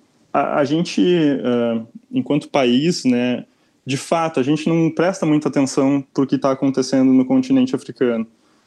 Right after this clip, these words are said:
Eh, e, e isso tem muito a ver também com, com os nossos interesses, digamos assim. Se a gente for pegar um jornal aqui do Brasil, ah, são poucos os, os jornais que têm uma seção robusta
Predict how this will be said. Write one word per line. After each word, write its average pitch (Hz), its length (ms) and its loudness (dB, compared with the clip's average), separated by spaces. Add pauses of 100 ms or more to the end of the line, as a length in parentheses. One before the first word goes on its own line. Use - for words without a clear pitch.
(200)
Eh, 120 500 -2 (240)
e, 139 380 4
e 147 40 6
isso 156 200 0
tem 180 140 2
muito 180 240 2
a 165 60 4
ver 156 420 2
também 156 440 2
com, 147 400 2
com 135 180 0
os 127 120 2
nossos 139 400 -2
interesses, 135 760 0
digamos 120 340 2
assim. 113 320 -6 (580)
Se - 240 -2
a 131 60 6
gente 147 180 4
for 170 160 0
pegar 143 280 2
um 151 120 4
jornal 135 520 2
aqui 131 200 -2
do 123 80 -4
Brasil, 123 680 0 (120)
ah, 120 580 -4 (580)
são 139 300 -4
poucos 160 600 0
os, 131 160 0
os 127 140 2
jornais 135 500 2
que - 80 -6
têm 143 140 0
uma 139 140 2
seção 139 460 0
robusta 135 760 0